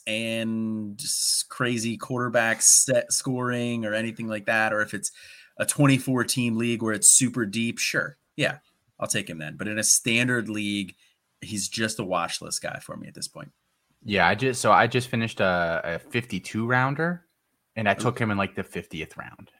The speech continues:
Speaker 2: And I, I, I have taxi spots on that team, so I, I stashed him. But I, I wouldn't necessarily, like, if it's just twelve team, forty-five, uh, man rosters, I don't think he's worth a roster spot, really, really, 'cause we just don't know quite what this offense will look like,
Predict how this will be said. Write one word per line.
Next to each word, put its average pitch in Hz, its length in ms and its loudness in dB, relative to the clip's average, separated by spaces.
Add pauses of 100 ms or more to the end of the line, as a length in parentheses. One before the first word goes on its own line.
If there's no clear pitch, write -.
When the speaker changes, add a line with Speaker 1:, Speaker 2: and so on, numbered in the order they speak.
(220)
Speaker 2:
And 90 160 -6
I, 80 460 -2 (340)
I, - 0 -
I 85 120 0
have 87 200 -4
taxi - 380 -4
spots - 380 -4
on - 80 -14
that - 160 -12
team, - 200 -20
so - 140 -12
I, - 220 -6
I 85 40 -4
stashed - 420 -10
him. - 140 -16
But 85 140 -6
I, 95 320 2
I 101 140 0
wouldn't 120 320 -2
necessarily, 101 600 -2
like, 90 200 -4
if 95 80 -12
it's - 100 -20
just 110 160 -10
twelve 117 260 2
team, 110 220 -4
forty-five, 92 540 -2 (420)
uh, 78 320 -4 (240)
man 87 240 -8
rosters, 85 540 -4 (440)
I - 60 -10
don't 104 200 -4
think - 140 -6
he's 92 160 -8
worth 92 180 -2
a 92 40 -4
roster 85 340 -2
spot, 80 380 -2
really, 87 300 -4
really, 82 260 -2
'cause - 180 -14
we 98 80 -4
just 92 160 -8
don't 92 160 -4
know 82 160 -6
quite - 380 -2
what 82 100 -8
this 92 160 -6
offense 85 360 -2
will 82 80 -10
look - 160 -10
like, 80 240 -8